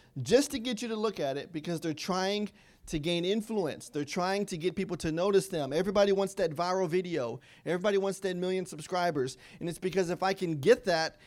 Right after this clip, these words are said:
it can validate my life, and I can be an influencer in our culture. That's what we want to be. But I'm here to tell you this evening that God has placed a calling on your life, a calling that does not need a million subscribers,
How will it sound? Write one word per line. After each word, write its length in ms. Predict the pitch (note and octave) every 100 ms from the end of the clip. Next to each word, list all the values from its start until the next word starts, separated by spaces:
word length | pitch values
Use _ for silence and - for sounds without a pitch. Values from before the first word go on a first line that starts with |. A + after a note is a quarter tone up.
| -
it 120 | E3
can 160 | F3 D#3+
validate 480 | E3+ F3 F3 F3+ D#3
my 220 | D#3+ A3
life, 480 | G#3 C#3+ D3+ D#3+ - - -
and 120 | D#3
I 80 | E3
can 220 | E3 D#3+
be 220 | C#3+ F3+
an 80 | F3 -
influencer 760 | G#3 A#3+ A#3 F#3+ D#3+ D#3 E3 E3
in 140 | E3
our 120 | F3+ F#3
culture. 480 | B3 C4 - D3+ C#3+
That's 200 | D3+ A3+
what 100 | A3
we 60 |
want 140 | A#3 A#3
to 40 |
be. 300 | D#4+ A#3 A#2+ _ _ _ _ _ _ _ - - _ -
But 100 | G#3+
I'm 80 | A3+
here 140 | B3+
to 100 | D4
tell 240 | B3 C4+ C#4+
you 120 | B3+
this 200 | A#3+ A3
evening 400 | C4 B3 B3+ A#3+
that 240 | G#3 F3+
God 380 | G3+ A3+ A#3 A#3 - -
has 180 | F#3+ F3+
placed 320 | G#3 G3 F3+
a 60 |
calling 420 | D#3+ G#3+ A#3+ B3 A3+
on 100 | A#3
your 120 | A3
life, 480 | F3 D3+ E3 - - _ - - - -
a 100 | D#3+
calling 400 | - A3+ A#3 A#3
that 160 | G#3 F#3+
does 160 | G3+
not 240 | F#3+ A3 G#3
need 300 | A3+ B3 A#3
a 100 | G#3
million 320 | G#3 A3+ A3+
subscribers, 800 | A3+ G3 G3 E3 C#3+ E3 -